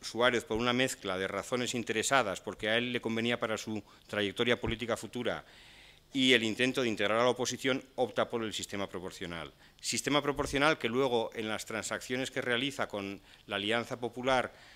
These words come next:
entonces constituida, sobre todo con Cruz Martínez Esteruelas, corrige en parte o suaviza,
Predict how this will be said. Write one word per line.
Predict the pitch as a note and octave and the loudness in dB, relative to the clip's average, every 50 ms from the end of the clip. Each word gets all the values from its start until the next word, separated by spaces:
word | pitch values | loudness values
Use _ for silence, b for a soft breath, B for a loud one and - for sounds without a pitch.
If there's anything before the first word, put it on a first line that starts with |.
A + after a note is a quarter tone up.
| B B | B B
entonces | - G2 F2+ A#2 A2 G#2 A#2+ - | -14 -10 -6 -4 -4 -4 -4 -4
constituida, | - A#2 - B2 A#2 - B2+ C3 C3+ B2+ B2 B2 C#3 C#3+ - - - - | -4 -4 -4 -4 -2 0 2 4 4 6 6 6 6 4 2 -4 -12 -16
sobre | - - G2+ F2+ | -12 -10 -10 -4
todo | - G#2+ A2 | -2 -2 0
con | G2+ G#2 G2+ - | 0 0 -2 -2
Cruz | A2+ A2+ G2+ | -4 -4 0
Martínez | A2+ A2+ G#2+ A2 A#2 A2+ G#2+ - - | 0 0 0 0 -2 -4 -4 -6 -8
Esteruelas, | A2 - B2+ A#2 A#2+ B2 A#2 A#2 A2+ B2 B2+ - B B B B B B B - | -8 -6 -4 -4 -2 0 2 2 2 2 0 -2 B B B B B B B 0
corrige | A2+ A2 A2+ B2 C#3 D3 - - C#3 | 2 2 4 4 4 2 4 4 4
en | C3+ C3 | 4 4
parte | - - D3+ D3+ C#3+ - C#3 C3 C#3 C#3 | 6 8 8 8 8 4 2 2 2 2
o | B2+ A#2 G#2 | 2 0 0
suaviza, | - - A2+ G#2 A2 C#3 C#3+ C3 - B2+ B2+ C#3+ C#3+ | -2 -2 -2 0 0 0 -2 0 2 2 2 2 2